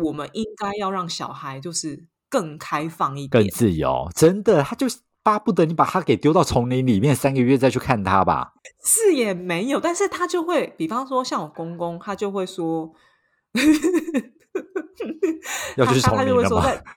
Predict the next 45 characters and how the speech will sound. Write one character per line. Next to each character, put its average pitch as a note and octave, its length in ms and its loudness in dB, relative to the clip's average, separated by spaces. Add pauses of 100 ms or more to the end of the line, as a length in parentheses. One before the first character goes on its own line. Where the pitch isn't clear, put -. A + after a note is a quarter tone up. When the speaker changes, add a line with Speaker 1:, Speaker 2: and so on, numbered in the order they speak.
(220)
Speaker 1:
不 A#3 60 4
是， C4 80 4
在， C4+ 120 4
在， B3+ 300 2
在 C#4 180 0
我 E3 420 -2
女 F#3 180 -6
儿 D#3+ 80 -4
真 G#3 160 -6
的 G3+ 100 -4
很 E3 540 -8
小 D#3 320 -2
很 D#3 280 -12
小 F3+ 180 -8
的 C#3+ 80 -8
时 C#3 200 -12
候， E3+ 160 -10
maybe F3+ 480 -6
是 D3+ 340 -6 (300)
三 F3+ 400 -6
个 F3 140 -6
月 D#3 240 -4
的 F#2 140 -10
时 - 220 -12
候， E3+ 180 -10
你 F#3 60 -4
知 G3+ 40 -2
道 B3+ 100 -4
那 D4+ 100 -6
个 B3 60 -4
时 A3+ 80 -6
候 F#3+ 100 -4
婴 A3+ 240 -6
儿 D3+ 120 -10
还 - 180 -12
没 F3 140 -4
有 E3 100 -4
办 D3+ 240 -6
法 C3+ 120 -8
独 C#3 240 -12
立 D#3 180 -10
坐 C#3+ 260 -8
起 - 260 -12
来 - 300 -14
的， - 220 -16